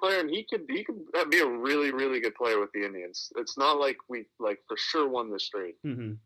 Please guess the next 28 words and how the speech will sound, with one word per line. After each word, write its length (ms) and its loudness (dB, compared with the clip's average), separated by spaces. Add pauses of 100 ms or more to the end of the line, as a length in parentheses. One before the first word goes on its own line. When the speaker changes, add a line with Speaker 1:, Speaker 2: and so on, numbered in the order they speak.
(380)
Speaker 1:
Um, 340 0 (160)
but 220 4 (260)
Lindor, 540 4 (180)
for 120 0
the 120 -4 (160)
time 240 0
being, 480 -4 (500)
and 120 -8
for 140 0
the 100 0
next 340 -2
probably 280 2 (100)
ten 160 -4
years, 280 0
is 180 -2
going 280 4
to 100 -6
be 160 2
a 80 0 (100)
top 220 2
five 260 2 (140)
shortstop 600 0 (140)
in 140 -2
the 100 0
M 80 2
L 160 2
B. 180 -4 (640)
He 240 -2